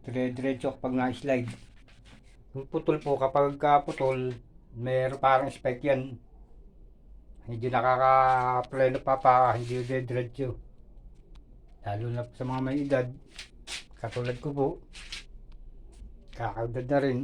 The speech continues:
Ayan po. Ah, magmemeryenda muna po ako, nagpapakulo ko ng tubig. Yun, naglinis nga ang kubeta ko.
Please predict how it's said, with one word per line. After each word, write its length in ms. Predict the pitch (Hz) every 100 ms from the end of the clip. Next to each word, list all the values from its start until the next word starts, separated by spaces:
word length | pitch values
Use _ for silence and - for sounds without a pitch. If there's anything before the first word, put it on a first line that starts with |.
| 151 - - - - - - - - - - - - - - - - - - - - - - - - - -
Ayan 160 | 101 104
po. 240 | 107 101 - - - - - - - - - - - - - - - - - - - 107
Ah, 240 | 110 117
magmemeryenda 640 | 120 131 135 127 131 131
muna 240 | 139 139 135
po 80 | 139
ako, 240 | 139 135
nagpapakulo 480 | 123 123 127 131 131
ko 60 | 139
ng 160 | 135
tubig. 340 | 139 131 131 120 147 - - - - - - - - - -
Yun, 320 | 131 123 117 117
naglinis 320 | 120 120 131
nga 160 | 123
ang 60 | 123
kubeta 420 | 123 131 123 127
ko. 160 | 120